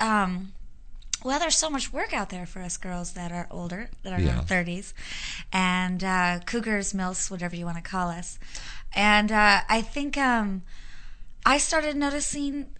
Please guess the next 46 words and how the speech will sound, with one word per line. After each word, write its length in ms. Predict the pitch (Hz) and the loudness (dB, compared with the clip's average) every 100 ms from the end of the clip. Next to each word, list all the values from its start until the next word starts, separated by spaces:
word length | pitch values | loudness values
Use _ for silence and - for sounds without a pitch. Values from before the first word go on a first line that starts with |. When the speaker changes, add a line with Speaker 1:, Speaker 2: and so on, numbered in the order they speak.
| - | -8
Speaker 1:
some 220 | - 285 | -4 -2
of 80 | 277 | 0
the 120 | 269 | 0
le-, 140 | 269 - | -2 0
um, 420 | 233 226 214 196 | 2 4 4 2
some 160 | 196 214 | 0 2
of 60 | 214 | 4
my 120 | 196 | 4
other 140 | 208 | 0
girls 200 | 214 226 | 0 -2
come 200 | - 233 | -2 -2
back 200 | 226 226 | -2 -2
in, 140 | 233 226 | -4 -4
some 160 | 220 | -2
of 40 | 208 | -2
the 40 | |
legends, 580 | 196 202 220 220 220 - | -2 -4 -2 -4 -4 -6
and 320 | 190 185 185 185 | -4 -2 -4 -4
I 100 | 185 | -6
thought, 260 | 208 202 - - - - - - - - | -4 -6 -6 -10 -10 -8 -10 -12 -12 -10
you 120 | - | -6
know, 260 | 523 539 - - - | -4 -4 -6 -10 -6
I 160 | - 480 | -2 0
look 180 | 320 247 | 0 -2
just 260 | - 262 - | -4 -4 -4
as 140 | 220 | -6
good. 220 | - 262 226 | -4 -4 -2
I'm 220 | 262 240 | -2 0
ready 160 | 226 | -2
to 60 | 208 | -4
come 180 | - 208 | -4 -2
back 240 | 196 190 | -2 -4
into 180 | 190 - | -6 -6
the 80 | 185 | -8
business. 540 | 185 190 - 180 170 - | -6 -8 -6 -6 -6 -4
And 200 | 185 190 | -2 -2
it's 200 | 190 - | -4 -6
from 240 | - 247 | 0 2
there, 180 | 220 233 | 6 4
I 60 | 240 | 4
just 160 | 208 | 0
think 160 | - 196 | -2 -2
it's 100 | 190 | -2
just 160 | 196 - | -2 -2
been 140 | 180 | -2
a, 140 | 160 | -4